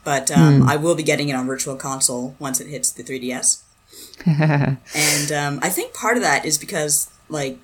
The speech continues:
Speaker 1: I find the intro very stirring. Like, the, the opening with the rainstorm, and you go into the castle, and you can hear the raindrops on the, on the castle roof. It's just really, really well done.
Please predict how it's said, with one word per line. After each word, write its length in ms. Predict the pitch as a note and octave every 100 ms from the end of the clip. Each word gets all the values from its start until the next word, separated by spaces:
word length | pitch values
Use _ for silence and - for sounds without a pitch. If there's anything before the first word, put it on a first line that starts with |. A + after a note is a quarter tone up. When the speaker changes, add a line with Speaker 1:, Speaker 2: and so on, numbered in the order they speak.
| _
Speaker 1:
I 80 | E3+
find 300 | F3+ B3+ G4+
the 100 | F4
intro 680 | - G3+ - E3+ C#3 C3+ B2+ -
very 340 | C#3+ E3 E3+
stirring. 720 | D#3 - - B2+ E3+ B3+ C4+ - _ _ _ _ _ _ _ -
Like, 340 | D3+ C3+ -
the, 360 | D3+ C#3 B2+ -
the 120 | D3
opening 360 | D#3 D#3 E3 D#3
with 120 | C#3+
the 80 | B2+
rainstorm, 1040 | C#3 D3+ - D#3+ D3 C#3+ C#3+ C#3+ D3+ D3 _ _ _
and 120 | D3 D3
you 60 |
go 120 | D#3 D3+
into 140 | -
the 60 | B2+
castle, 580 | - C3 - D3 C3 B2+
and 220 | B2+ B2+
you 60 | B2+
can 100 | C3
hear 180 | D3+
the 80 | C3+
raindrops 520 | B2+ C3+ C3+ C3 B2+
on 180 | C3+ B2+
the, 220 | B2+ B2+ -
on 200 | C3+ B2
the 180 | A#2+
castle 420 | - - C3 - C3
roof. 300 | A#2+ C3+ - _ _ _
It's 120 | - G#3+
just 140 | F#3+
really, 200 | D#3+ F3
really 200 | D#3+ D#3
well 180 | C3+ B2+
done. 380 | B2+ G#2+ E2+